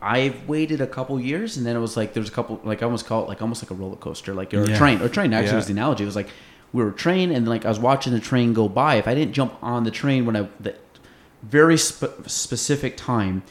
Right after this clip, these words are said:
Speaker 2: Yeah.
Speaker 1: if I didn't get on the train at this time, we would've missed it. And there was a lot of things that wouldn't have happened,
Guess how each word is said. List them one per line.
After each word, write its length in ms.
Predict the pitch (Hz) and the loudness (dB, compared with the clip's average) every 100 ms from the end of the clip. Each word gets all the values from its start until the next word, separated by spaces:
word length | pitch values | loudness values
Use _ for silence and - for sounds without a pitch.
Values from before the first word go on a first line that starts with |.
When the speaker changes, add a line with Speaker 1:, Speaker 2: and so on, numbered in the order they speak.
| - - | -14 -4
Speaker 2:
Yeah. 140 | 95 | 4
Speaker 1:
if 60 | 127 | 6
I 60 | |
didn't 180 | 151 156 | 6 4
get 120 | 143 | 4
on 140 | 139 131 | 4 4
the 60 | |
train 180 | - 127 | 2 0
at 100 | 110 | 0
this 100 | - | -2
time, 160 | 151 139 | 0 2
we 60 | |
would've 200 | 110 104 | 2 0
missed 240 | 123 135 175 | -2 -2 -2
it. 120 | 160 | 0
And 80 | 117 | 0
there 40 | |
was 80 | 110 | -2
a 40 | 107 | 0
lot 180 | 120 | 2
of 100 | 127 | 2
things 180 | 131 120 | 0 -2
that 200 | 110 107 | -4 -4
wouldn't 240 | 113 127 123 | -2 -2 -2
have 120 | 107 | -4
happened, 560 | 117 110 117 110 107 | -4 -2 -2 0 -2